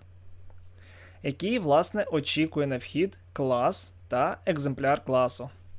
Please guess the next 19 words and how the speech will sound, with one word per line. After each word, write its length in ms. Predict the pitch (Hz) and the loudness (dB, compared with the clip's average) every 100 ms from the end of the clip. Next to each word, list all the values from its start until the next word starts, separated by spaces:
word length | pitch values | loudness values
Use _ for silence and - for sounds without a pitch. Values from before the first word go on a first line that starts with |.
| - | -8
І 240 | 160 151 147 | -2 0 4
якщо 300 | 143 - 160 | 2 2 0
клас 300 | 147 143 143 | 2 0 0
не 60 | |
вказаний, 600 | 135 - 208 220 165 127 - - - - | -2 2 2 2 -4 -6 -10 -20 -14 -6
буде 360 | 127 143 190 | 0 2 2
використаний 640 | 202 208 214 208 208 208 208 | 2 2 0 0 -2 -2 0
метод 420 | 147 147 185 - | 2 2 0 -4
superinitWithoutArguments. 2250 | - - 143 135 170 - 147 139 175 - 151 131 123 139 - 131 127 123 123 120 117 - - - - - - - - - - | -6 0 0 2 0 0 -2 -2 -2 -2 0 2 2 2 0 -2 -2 -2 -4 -6 -6 -14 -16 -20 -20 -20 -20 -20 -20 -20 -2
Та 200 | 143 165 | 0 0
поки 340 | - 190 - | 2 2 2
ми 140 | 147 135 | 0 2
знаходимось 580 | 143 - 160 143 131 - | 0 2 2 2 -2 -4
у 80 | |
поточному 560 | 151 156 143 127 147 147 | -2 0 2 0 -2 -6
стеку, 460 | - 160 160 101 - - - - - | -2 -2 0 -4 -10 -14 -20 -20 -6
ми 200 | 180 262 | 0 2
отримаємо 560 | 214 156 180 202 165 143 | 2 4 2 4 2 2
посилання 680 | 151 - 165 185 180 147 | -2 0 4 4 2 0